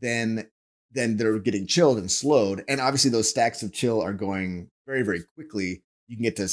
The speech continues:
you know, ten stacks, um, relatively quickly, and then they're being pulled in, and so they can't get away, right? So it,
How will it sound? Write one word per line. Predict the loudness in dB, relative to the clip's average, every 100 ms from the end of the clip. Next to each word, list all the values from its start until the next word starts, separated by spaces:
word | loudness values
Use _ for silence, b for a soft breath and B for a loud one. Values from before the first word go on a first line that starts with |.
| -4
you | -4
know, | -6
ten | -6 -6 -4
stacks, | -4 -4 -4 -6 -6 -10
um, | -12 -12 -14 _ _ _ _ _ _ _ 0
relatively | 2 2 2 2
quickly, | 0 0 0
and | 0
then | -2
they're | -4
being | -6 -6
pulled | -6 -2
in, | -2
and | -2
so | -2
they | -4
can't | -2 -4 -4
get | -8
away, | -8 -10 -14 _ _ -10
right? | -6 6
So | 6
it, | 6